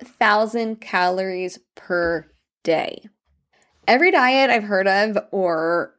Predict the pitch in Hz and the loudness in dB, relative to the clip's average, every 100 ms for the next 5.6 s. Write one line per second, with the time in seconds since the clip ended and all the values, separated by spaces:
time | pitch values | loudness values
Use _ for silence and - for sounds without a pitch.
0 | _ _ - 214 220 269 269 269 233 220 | _ _ 0 0 0 0 2 4 2 2
1 | 196 208 - 180 165 202 240 175 175 175 | 0 -2 -6 -8 -4 -4 -4 -4 -4 -2
2 | 175 165 170 156 160 - - 214 240 269 | -2 -4 -6 -8 -10 -10 0 2 2 2
3 | 254 247 240 240 240 226 - 160 165 - | 0 2 2 2 2 0 -2 -6 -8 -6
4 | 220 - 247 240 214 220 226 214 214 196 | -6 0 2 2 -2 -2 -2 -4 -2 0
5 | 196 190 196 190 196 202 | 2 2 -2 -2 -4 -6